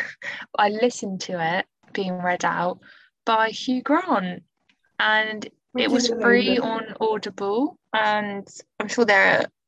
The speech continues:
Speaker 1: lots of good free versions on YouTube, 'cause they normally are for classics. But if you
Speaker 2: Yeah.
Speaker 1: do have Audible and want to invest in listening to Hugh Grant reading it, I highly recommend.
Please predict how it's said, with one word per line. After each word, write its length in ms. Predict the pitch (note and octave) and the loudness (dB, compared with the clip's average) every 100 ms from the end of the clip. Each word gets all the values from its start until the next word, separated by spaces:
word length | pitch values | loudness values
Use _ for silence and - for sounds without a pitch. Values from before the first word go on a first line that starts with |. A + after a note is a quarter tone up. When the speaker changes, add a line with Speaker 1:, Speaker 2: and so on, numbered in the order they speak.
| G3+ | 2
Speaker 1:
lots 280 | G3 - | 2 0
of 120 | G3 F#3 _ | -6 -10 _
good 180 | F#3 F3+ | -6 -6
free 460 | - F#3+ F3+ F3 | -6 -4 -2 -4
versions 600 | F3+ F3 F3 F#3+ - - - | -2 0 2 0 -2 -4 -4
on 180 | F3+ | -2
YouTube, 580 | F3+ F3 - - - - - _ _ _ _ - | -2 -6 -6 -8 -8 -10 -16 _ _ _ _ -6
'cause 100 | F#3 | 2
they 100 | F#3 | 2
normally 240 | F3 E3 | 2 2
are 120 | D#3+ | 2
for 80 | E3 | 0
classics. 640 | - - - - - - _ _ _ _ | -6 -6 -4 -4 -6 -16 _ _ _ _
But 140 | - | 0
if 60 | F#3+ | 2
you 40 | A#3 | 4
Speaker 2:
Yeah. 40 | |
Speaker 1:
do 160 | B3+ B3+ | 6 6
have 160 | B3+ | 6
Audible 460 | G3+ F#3+ - F#3+ F#3 | 4 0 0 2 2
and 80 | F#3 | 2
want 160 | F#3+ | -2
to 80 | - | -4
invest 520 | F#3+ F#3 F3+ - - - _ - | -2 0 -2 -12 -20 -20 _ -2
in 180 | G3 | 0
listening 440 | F#3+ G3+ - G3 F#3+ | 0 -4 -8 -10 -8
to 380 | - G3 F#3+ F#3+ | -2 2 4 2
Hugh 180 | - G3 | -2 0
Grant 240 | G3 F#3 | 2 4
reading 280 | F#3+ F#3+ F#3+ | 2 2 2
it, 80 | E3+ | 0
I 60 | |
highly 300 | - G#3+ G#3+ | 2 2 2
recommend. 640 | G3+ F#3 F#3+ F3 E3+ E3+ | 0 -4 -4 -6 -4 -6